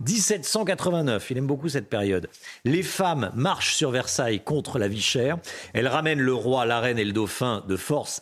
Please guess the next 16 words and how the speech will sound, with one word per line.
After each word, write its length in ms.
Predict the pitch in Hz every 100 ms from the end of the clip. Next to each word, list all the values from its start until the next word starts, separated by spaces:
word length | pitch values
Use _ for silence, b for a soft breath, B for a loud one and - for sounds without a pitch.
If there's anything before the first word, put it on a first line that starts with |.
| -
à 80 |
Paris 320 | 107 120 117 113
sous 140 | 110
contrôle 360 | 113 - 123 90
populaire. 540 | 131 - 104 107 147 B B B
Faites 340 | - 180 160 160
mieux 220 | 160 202
le 140 | 131
seize 400 | - - 185 151
octobre. » 520 | 135 - 131 113 92 B B B
Comment 180 | - 208
est-ce 160 | 202 -
que 80 |
vous 180 | 170 151
interprétez 560 | 139 147 113 139 135 170
le, 200 | 135